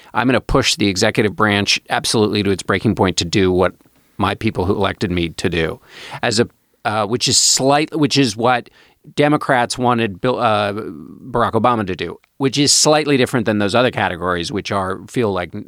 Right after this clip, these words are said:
much more norm threatening. But I would add, if I may, just very quickly, is the complete and total ownership of the Republican Party from Donald Trump, which I think,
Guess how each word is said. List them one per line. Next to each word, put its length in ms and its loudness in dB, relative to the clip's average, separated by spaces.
much 360 -6
more 160 -4
norm 240 -4
threatening. 340 -6
But 100 2
I 140 6
would 220 4
add, 260 2
if 100 -2
I 80 2
may, 220 4
just 180 2
very 160 4
quickly, 420 0
is 200 -2
the 100 2
complete 640 2
and 220 0
total 360 2
ownership 440 2
of 40 -4
the 80 -2
Republican 520 -2
Party 300 -2
from 160 -6
Donald 240 0
Trump, 220 -2
which 160 -2
I 80 2
think, 380 0